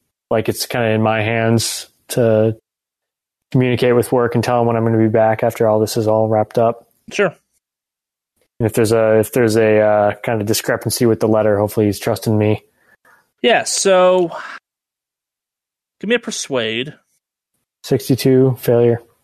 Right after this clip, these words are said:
Speaker 2: It's not the most convincing thing, but also, like, uh, this was kind of a need-to-know type of basis thing. Give me a bureaucracy check, though, too, on top of this.
Speaker 1: Twenty-seven, failure.
Speaker 2: It's,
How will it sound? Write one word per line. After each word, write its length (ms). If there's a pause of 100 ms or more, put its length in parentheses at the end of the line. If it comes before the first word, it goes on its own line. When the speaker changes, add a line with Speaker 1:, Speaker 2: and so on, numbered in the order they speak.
(240)
Speaker 2:
It's 380
not 280
the 80
most 260
convincing 640
thing, 400
but 100
also, 420
like, 460 (920)
uh, 120
this 220
was 140
kind 180
of 80
a 120
need-to-know 460
type 220
of 80
basis 400
thing. 240
Give 180
me 80
a 60
bureaucracy 680
check, 300
though, 160
too, 240
on 140
top 280
of 80
this. 360 (920)
Speaker 1:
Twenty-seven, 800
failure. 540 (1500)
Speaker 2:
It's, 320